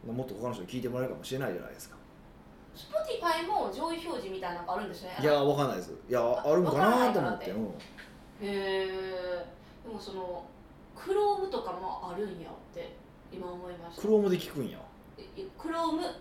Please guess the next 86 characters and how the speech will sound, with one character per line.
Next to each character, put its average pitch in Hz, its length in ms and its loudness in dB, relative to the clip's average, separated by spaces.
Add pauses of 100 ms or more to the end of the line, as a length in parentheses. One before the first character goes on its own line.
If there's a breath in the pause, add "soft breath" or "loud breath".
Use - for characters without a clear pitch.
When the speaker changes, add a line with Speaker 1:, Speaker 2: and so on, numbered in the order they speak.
Speaker 2:
か 285 140 -8
っ - 60 -12
こ 190 100 -6
デ 220 100 -2
ス - 140 -10
ク - 80 -18
ト 247 80 -4
ッ - 80 -2
プ - 100 -10
っ - 20 -10
て - 160 -16
書 131 80 -8
い 135 60 -8
て 131 240 6
る - 20 8
か 131 60 8
ら。 135 120 6
Speaker 1:
へ 135 500 4
ー。 - 20 -8
で、 139 80 -8
聞 - 20 -14 (120)
け 180 40 4
る 165 120 2
ん 113 60 -4
で 90 60 -4
し 82 80 -10
ょ 82 60 -10
う - 20 -10
ね、 104 80 -6
多 107 120 -6
分 90 200 -10
ね。 123 240 -4
Speaker 2:
う 190 40 -6
ん。 190 40 -2
Speaker 1:
う - 20 -2
ん。 165 920 -6 (180)
Speaker 2:
Chrome 285 340 -4
モ 196 140 -4
バ 262 180 0
イ 403 40 -2
ル 247 80 -4
も 160 160 -10
あ - 20 -10
り - 80 -10
ま - 160 -10
し - 60 -16
た - 80 -12
わ。 - 160 -12 (180)
Speaker 1:
へ 98 1080 -4
ー。 - 20 -12
Speaker 2:
や 190 60 -6
っ - 40 -6
ぱ 381 60 -6 (140)
こ 440 220 2
う 427 40 2
い 415 200 0
う 392 200 -4
分 311 200 -4
析 523 420 -4 (160)
の 330 80 -2
や 320 160 0
つ 226 100 -6
っ - 20 -6 (200)
て、 196 380 -2 (580)
あ 269 180 2
ん - 20 0
ま 285 100 0
見 302 80 0
て 381 220 -2
な 381 80 -4
か 320 180 4
っ - 60 -2
た 180 100 -4
ん - 20 -8
で 180 80 -6
す - 120 -14
け 202 100 -10
ど、 190 160 -2
Speaker 1:
は 208 220 -2
い。 - 20 0
Speaker 2:
面 453 160 0
白 494 300 2
い - 20 0
で 180 100 -4
す 170 120 -12
ね。 165 240 -10